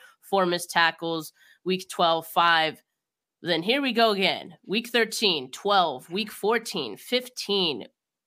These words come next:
Last week against Arizona, sixteen. That is the, the most they've had all season. And, you know, you see it, these last three games, it's,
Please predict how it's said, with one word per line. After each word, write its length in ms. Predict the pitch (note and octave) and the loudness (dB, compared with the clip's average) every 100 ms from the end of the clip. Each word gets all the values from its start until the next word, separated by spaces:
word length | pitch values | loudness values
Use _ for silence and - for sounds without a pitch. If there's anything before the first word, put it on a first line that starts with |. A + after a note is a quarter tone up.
| - | -6
Last 420 | E3+ G3+ A#3 - | 2 4 2 -2
week 340 | A3 D#3+ B2 - | -4 -4 -4 -8
against 420 | E3+ G3 G3+ F#3+ | -4 0 0 0
Arizona, 640 | G3+ F#3+ F#3 G3+ F3 G#2+ E2 | -2 0 0 0 0 -4 -8
sixteen. 800 | - F3 - - - A3+ E3 C#3 | -6 -4 -4 -8 -4 -2 -2 0
That 180 | F3 | 0
is 180 | F#3+ F3 | 0 -4
the, 180 | D#3+ D#3+ - | -6 -6 -6
the 80 | F3 | -4
most 300 | F3 F#3+ F#3 | -2 -4 -4
they've 160 | E3+ | -6
had 260 | - F3 E3 | 0 2 2
all 260 | - E3 F3+ | 0 -2 -2
season. 640 | - E3 E3+ D#3+ D#3+ D#3 - - _ _ | -4 -4 -4 -4 -4 -6 -12 -20 _ _
And, 360 | F3 E3 D#3 - | 0 2 -2 -8
you 180 | - A#3 | -8 -2
know, 100 | F#3+ | 0
you 160 | A3 | -2
see 260 | A3+ - - | -4 -2 0
it, 100 | - | 0
these 140 | F3 | -2
last 260 | F3+ F#3 F#3 | 2 2 0
three 140 | E3 | -6
games, 560 | D#3 F#3+ G3 E3+ D#3 C#3 | 0 2 2 0 -4 -6
it's, 500 | E3+ E3 D#3+ - - | -4 -4 -4 -10 -10